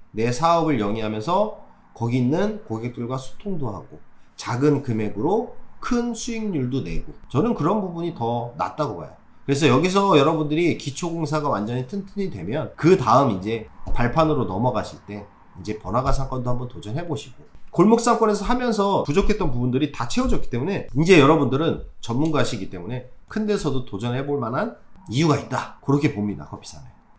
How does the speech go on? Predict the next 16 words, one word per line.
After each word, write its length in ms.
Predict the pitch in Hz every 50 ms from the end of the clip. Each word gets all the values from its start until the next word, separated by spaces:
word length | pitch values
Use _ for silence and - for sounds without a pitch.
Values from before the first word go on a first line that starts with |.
| _ -
여러분들 440 | 127 151 175 165 175 165 170 156
많이 280 | 120 107 107 135 156 143
아시는 600 | 101 90 107 - - 151 151 151 156 147 123 110
이-, 80 | 101 98
이야기 500 | 98 104 113 120 131 131 123 107 98 87
있죠? 440 | - - - 123 123 110 107 - - _ _ _ _
토끼와 560 | - - 185 - - - 180 160 147 135 120
거북이. 480 | - 98 80 - 80 127 - 76 71 - _ _ _ _ _ _ _ _ _ _
자, 200 | - 95 87 -
골목 440 | - - 110 123 131 160 180 180 185
상권을 720 | - 165 147 139 - 117 113 139 156 147 - - - - - - - - _ _
거북이라고 680 | - - 98 104 120 143 143 147 139 131 120 120 117 98
보시면 380 | 87 87 85 - 92 95 98
되고요, 420 | 80 73 65 65 95 131 151 - - - _ _ _ _ _ _ _ _
번화가 400 | - 87 95 110 123 123 123 120
상권을 580 | 120 120 104 92 95 98 120 135 117 - -